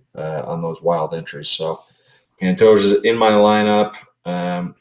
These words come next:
and I wish I bet on him. He opened up at minus one thirty-five, I think. I didn't jump on it right away, and now I think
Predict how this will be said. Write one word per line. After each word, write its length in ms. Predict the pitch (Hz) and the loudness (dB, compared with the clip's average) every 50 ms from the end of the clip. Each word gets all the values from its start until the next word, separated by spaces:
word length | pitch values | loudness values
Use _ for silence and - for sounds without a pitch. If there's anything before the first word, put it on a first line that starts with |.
| _ | _
and 100 | - 95 | -12 -10
I 100 | 82 82 - - _ _ _ - | -10 -10 -12 -16 _ _ _ -18
wish 400 | 98 104 110 127 151 156 135 - | -16 -10 -4 2 2 4 4 4
I 140 | - 110 104 | 2 2 0
bet 240 | 98 90 110 110 104 | 2 2 2 2 2
on 160 | 107 107 104 | 2 2 0
him. 220 | 101 107 110 - - - - - _ _ | -2 -2 -4 -6 -12 -18 -20 -20 _ _
He 180 | - 127 135 | -4 2 6
opened 300 | 139 135 135 135 139 123 | 6 6 6 6 4 4
up 160 | 127 123 123 | 4 4 4
at 120 | 120 104 101 | 2 0 0
minus 400 | 101 101 107 110 110 110 104 - | 0 -2 -2 -2 -4 -4 -6 -4
one 260 | 95 101 101 104 101 | -4 -4 -2 -2 -2
thirty-five, 600 | 104 104 104 101 92 90 95 92 92 98 104 104 | -2 -2 -2 -2 -4 -6 -6 -6 -4 -4 -4 -4
I 80 | 107 110 | -4 -6
think. 380 | 104 - 117 117 123 123 - - _ _ _ _ _ _ _ - | -6 -6 -8 -8 -10 -10 -12 -18 _ _ _ _ _ _ _ -14
I 140 | - 90 | -12 -12
didn't 360 | 90 - - 107 104 107 110 95 | -12 -12 -10 -8 -8 -6 -6 -6
jump 240 | - 104 101 95 | -6 -4 -4 -4
on 200 | 95 92 92 95 | -4 -4 -4 -4
it 60 | 98 98 | -4 -2
right 220 | 98 104 104 104 | 0 2 2 4
away, 440 | 104 104 107 107 110 113 92 - - | 4 2 2 0 0 -2 -4 -6 -8
and 160 | - 92 95 | -10 -8 -6
now 240 | 92 95 92 95 95 | -6 -4 -4 -4 -6
I 80 | 92 90 | -6 -6
think 200 | 90 95 90 | -8 -10 -12